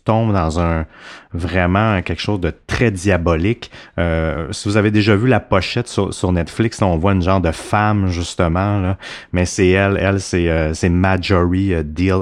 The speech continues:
Armstrong. Je vous en dis pas plus, mais sincèrement, c'est quatre épisodes d'environ une heure. Vous allez être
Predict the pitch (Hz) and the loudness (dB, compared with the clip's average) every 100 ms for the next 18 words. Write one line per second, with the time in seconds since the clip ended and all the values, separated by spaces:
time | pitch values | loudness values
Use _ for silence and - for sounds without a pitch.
0 | - 95 85 - - 95 101 120 104 - | 0 -2 -2 -4 0 2 2 2 0 -2
1 | - - - 87 90 92 82 - 87 - | -10 -14 -6 -4 0 0 0 -2 -2 0
2 | 98 131 - 85 78 - - - - 113 | -2 -2 -2 -2 -2 -8 -18 -8 -2 0
3 | - 98 98 110 120 - 90 - 143 110 | 2 2 4 2 0 -2 -2 0 0 0
4 | 98 90 107 110 92 87 92 95 98 - | -2 0 0 2 2 2 2 2 0 2
5 | 131 113 101 117 113 90 87 85 80 85 | 4 4 4 2 0 -2 -2 0 0 0
6 | 90 98 92 98 | 0 0 0 0